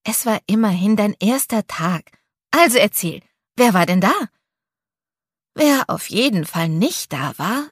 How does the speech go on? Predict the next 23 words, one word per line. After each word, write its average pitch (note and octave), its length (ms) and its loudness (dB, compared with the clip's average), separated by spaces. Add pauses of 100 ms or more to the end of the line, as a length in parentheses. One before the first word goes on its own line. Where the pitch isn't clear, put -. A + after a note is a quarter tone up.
ist A3 220 -4
meine A3+ 300 0
einzige A#3+ 520 -2
Freundin F#3+ 500 0
in F3 120 -2
diesem F3+ 360 -2
gottverlassenen F#3 800 -2
Kaff A3 260 0
hier, E3+ 260 -2 (120)
das C4 220 -2
steht G3 240 -2
fest. - 380 -2 (500)
Die A#3 160 -6 (120)
hat F4+ 140 -6
durch A3+ 260 -2
Abwesenheit F3+ 720 0
geglänzt.“ F3 580 -2 (840)
„Lucy, A#3 1000 -4 (240)
nicht B3 240 -2
schon C4 200 0
wieder C#4 220 6
dieses A3+ 400 -2
Thema.“ F3+ 480 -2